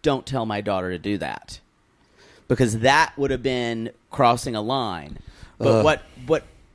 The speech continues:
Speaker 1: I, I thought it, it was a very passive-aggressive way to say, "You shouldn't have done that."
Speaker 2: Boy.
Speaker 1: Um, but, like, like, the thing
Speaker 2: If
Speaker 1: is
Speaker 2: Emily doesn't have clarity watching this, Kobe, run.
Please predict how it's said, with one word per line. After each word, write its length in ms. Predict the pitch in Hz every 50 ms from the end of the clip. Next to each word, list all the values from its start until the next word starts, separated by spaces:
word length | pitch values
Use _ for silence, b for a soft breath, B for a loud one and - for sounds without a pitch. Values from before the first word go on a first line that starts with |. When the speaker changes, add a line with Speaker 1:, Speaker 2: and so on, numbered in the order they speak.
| _
Speaker 1:
I, 140 | - 135 147 - -
I 140 | 160 180 202
thought 180 | - - 226 220
it, 100 | 214 -
it 100 | - 175
was 100 | 156 139 139
a 60 | 143
very 360 | 120 113 143 156 165 175 165
passive-aggressive 1200 | - - - - 165 165 160 165 175 - - 170 135 127 123 110 127 135 135 143 - - 147 117 101
way 460 | 101 110 104 98 87 85 85 87 87 -
to 100 | - 120
say, 420 | - - 127 110 104 104 104 98 _ _ _ _ _ _ _ _ _ _ _ _ _ _ _ _ _ _ _ _ _ _ _ -
"You 160 | 123 117 123 123
shouldn't 280 | - - - 90 76
have 120 | 82 - -
done 180 | - 53 55
that." 400 | 53 50 - - - - - - b b b b b b b b b b b b - -
Speaker 2:
Boy. 360 | 110 117 110 107 104 101 98
Speaker 1:
Um, 220 | 92 95 98 - - _ _ _ _ _ _ _ _ - - - -
but, 240 | - 151 160 - - -
like, 180 | 180 190 - - B B B B
like, 240 | - 214 226 - - -
the 100 | 202 247
thing 180 | 247 302 294 240
Speaker 2:
If 200 | 170 160 - 175
Speaker 1:
is 100 | 180 -
Speaker 2:
Emily 300 | 151 175 196 247 262 233
doesn't 260 | 214 214 196 202 175
have 180 | 160 156 147 -
clarity 400 | - - 131 117 113 120 123 127
watching 420 | 120 113 104 107 107 - - 131
this, 380 | 123 123 123 127 123 - - -
Kobe, 520 | - - - 123 120 120 135 135 139 143 147 -
run. 540 | 92 92 95 98 87 82 85 82 73 71